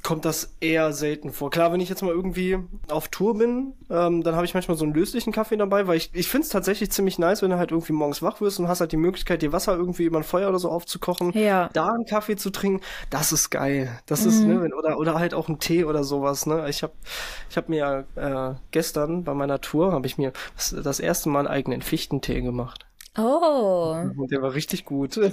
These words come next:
Speaker 2: Wann,
Speaker 1: <laughs>
Speaker 2: wann gibt's da was zu sehen?
Speaker 1: Ich habe dieses, das Material jetzt schon auf dem, auf dem Laptop. Ich, äh, werd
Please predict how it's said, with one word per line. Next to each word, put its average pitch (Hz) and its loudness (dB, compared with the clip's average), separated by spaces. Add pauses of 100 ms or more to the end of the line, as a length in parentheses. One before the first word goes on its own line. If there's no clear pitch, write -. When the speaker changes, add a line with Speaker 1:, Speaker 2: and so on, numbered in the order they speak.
(240)
Speaker 2:
Wann, 254 4
Speaker 1:
<laughs> 214 -8
Speaker 2:
wann 254 4
gibt's 262 2
da 233 4
was - 0
zu 240 0
sehen? 208 2 (640)
Speaker 1:
Ich 170 0
habe 220 2
dieses, 196 -2
das 190 -2
Material 185 2
jetzt 208 0
schon 196 0
auf 185 -2
dem, 185 2
auf 175 0
dem 180 2
Laptop. 202 0
Ich, 170 -2
äh, 165 4
werd - 0